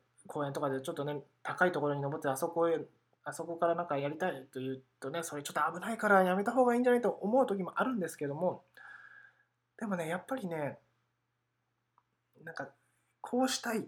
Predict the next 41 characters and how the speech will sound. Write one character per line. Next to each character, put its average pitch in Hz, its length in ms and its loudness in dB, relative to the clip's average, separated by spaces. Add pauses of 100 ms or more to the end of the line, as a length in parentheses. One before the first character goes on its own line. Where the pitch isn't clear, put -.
(160)
あ 180 140 -2
あ 196 40 -2
し - 80 -8
た 214 80 0
い 202 80 -2
と 156 100 -2
思 170 140 -2
っ 190 80 -4
て 175 80 -4
る 156 80 -2
こ 143 120 -6
と 151 120 -4
を 139 60 0
ね、 139 320 0
や 147 140 -2
ら 180 100 -2
せ 180 100 -4
て 180 120 -2
あ 175 60 2
げ 175 100 0
る、 180 160 2
そ 165 140 -4
う 160 40 -10
か、 156 100 0
や 147 120 -2
っ 147 40 -10
て 202 80 -2
み 233 120 0
た 220 100 4
ら 202 100 6
い 208 60 4
い 202 40 0
よ 190 100 4
っ 185 60 -6
て 165 100 -6
い - 20 -6
う 151 40 -6
ふ 160 60 -8
う 165 60 -10
に 156 80 -12
ね、 180 180 -2